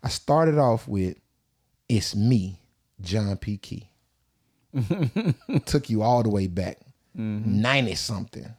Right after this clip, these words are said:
Speaker 2: Mm-hmm.
Speaker 1: You know what I'm saying? So, uh, if you know that song, he say, "It is me." And, uh, you know, you know what I'm saying? Like, it, it's, it's, he telling you,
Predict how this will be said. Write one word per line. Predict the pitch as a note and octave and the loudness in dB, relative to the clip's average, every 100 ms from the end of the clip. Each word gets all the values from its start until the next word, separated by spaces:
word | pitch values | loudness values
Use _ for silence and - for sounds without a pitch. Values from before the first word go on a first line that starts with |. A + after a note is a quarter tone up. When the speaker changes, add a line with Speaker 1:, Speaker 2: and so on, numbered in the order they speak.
| - | -12
Speaker 2:
Mm-hmm. | F#2 A2+ | -4 2
Speaker 1:
You | A#2 | 4
know | |
what | A#2 | 4
I'm | A2+ | 0
saying? | B2 B2 A#2+ | 0 0 0
So, | - G#2+ G2 - - - - - - | -2 -2 -4 -8 -20 -20 -20 -20 -6
uh, | A2+ G#2+ G#2 G2 G2 A#2 - | -2 0 0 -2 -2 -6 -8
if | - B2 | -8 -6
you | G#2 | -2
know | G2+ A2 | 0 2
that | G#2 G2 | 0 -2
song, | - G#2+ F#2+ | -4 -4 -4
he | G2 | -4
say, | G#2 A2 G2+ - | -6 -8 -10 -6
"It | A3 C4+ - _ | -2 -2 -2 _
is | D3+ D#3+ F3+ B2 | 0 2 2 2
me." | C3+ C#3+ D3+ D#3 D#3 D#3 D#3 C#3+ C#3+ _ _ _ _ _ _ _ _ _ _ _ | 0 2 0 0 -2 -4 -6 -10 -14 _ _ _ _ _ _ _ _ _ _ _
And, | - A2 G#2+ G#2 | -2 2 4 2
uh, | G2+ F#2+ F#2 F#2 E2+ _ - | 2 0 -2 -4 -8 _ -6
you | A#2+ | -2
know, | B3 D4 A#3+ - _ _ | 0 0 -4 -8 _ _
you | - C#3 | -4 0
know | D#3 | 0
what | |
I'm | D3+ | 0
saying? | F3 D#3+ D3 | -2 -4 -2
Like, | C#3 A#2+ - | -2 -4 -4
it, | B2+ - | -8 -4
it's, | B2+ - - B2 | -4 -4 -8 -2
it's, | B2 A2+ - - - _ _ _ _ _ _ | -2 -2 -10 -14 -18 _ _ _ _ _ _
he | - C#3+ | -8 -6
telling | - G#3 F#3+ D#3+ | -2 0 2 2
you, | D3 C3 C3 | 2 0 -2